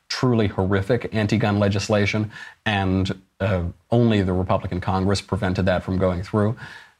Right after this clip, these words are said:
These things that Donald Trump has done are frustrating. You know, it's tightening background checks, which in the grand scheme of gun rights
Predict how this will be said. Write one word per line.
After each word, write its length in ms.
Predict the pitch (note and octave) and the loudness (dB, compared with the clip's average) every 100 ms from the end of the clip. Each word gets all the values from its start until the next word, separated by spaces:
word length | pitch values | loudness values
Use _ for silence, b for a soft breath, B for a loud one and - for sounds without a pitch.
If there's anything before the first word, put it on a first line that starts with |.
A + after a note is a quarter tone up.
| _ | _
These 680 | A#2 - G2+ A#2+ C3+ B2+ - | -8 -4 2 4 6 2 2
things 260 | C#3 B2 G2+ | 0 2 2
that 80 | |
Donald 280 | F#2+ G#2 G2 | 0 2 0
Trump 200 | - D3 | 0 0
has 140 | A2 G#2 | 0 0
done 240 | G#2 F#2+ | 0 2
are 100 | F#2 | 0
frustrating. 920 | - A#2+ A2 - A#2+ G#2+ G2+ G2+ G2+ | 0 -2 0 0 0 2 2 2 0
You 100 | F#2 | 0
know, 180 | G2 F#2 | 0 0
it's 320 | F2 - - - | -2 -6 -10 -6
tightening 380 | A#2 F2 G#2+ G2 | -6 -2 0 2
background 540 | F#2 F#2 G#2 G2 F#2+ | 2 0 0 0 0
checks, 460 | G#2 G2 - - B B B | 0 0 -2 -12 B B B
which 400 | G2+ F#2 - - - - - | -2 0 0 -4 -6 -8 0
in 200 | G#2 F#2 | 2 2
the 100 | F2+ | 2
grand 300 | G2+ G2 F#2+ | 0 0 0
scheme 160 | G2+ | -2
of 120 | F#2 | -2
gun 180 | - F#2 | -2 0
rights 420 | F#2 F2+ F2 - | 2 0 -2 -10